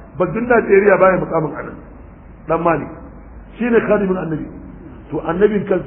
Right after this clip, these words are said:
sallallahu alaihi wasallam, idan za a aiki, ɗoro mai kaya ake aka. Ashe aikin ibada ba jira ake motsi, tare za su yi. Idan a wurin aiki,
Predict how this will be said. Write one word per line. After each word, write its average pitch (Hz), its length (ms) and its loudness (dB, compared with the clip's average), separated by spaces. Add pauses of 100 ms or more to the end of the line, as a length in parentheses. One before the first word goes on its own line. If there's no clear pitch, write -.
sallallahu 160 280 -2
alaihi 156 80 0
wasallam, 156 280 -2
idan 175 180 0
za 196 80 4
a 175 120 2
aiki, 165 380 -2 (280)
ɗoro 190 380 8
mai 190 140 4
kaya 165 280 4
ake 156 160 -6
aka. - 240 -6 (1900)
Ashe 185 200 -8 (100)
aikin 214 340 -4
ibada 196 300 4 (300)
ba 160 160 4
jira 214 200 0 (100)
ake 170 180 -2
motsi, 165 500 -2 (260)
tare 190 220 2
za 254 160 8
su - 60 -6
yi. - 140 -10 (1800)
Idan 226 200 4
a 208 60 0
wurin 208 300 4
aiki, 226 320 -2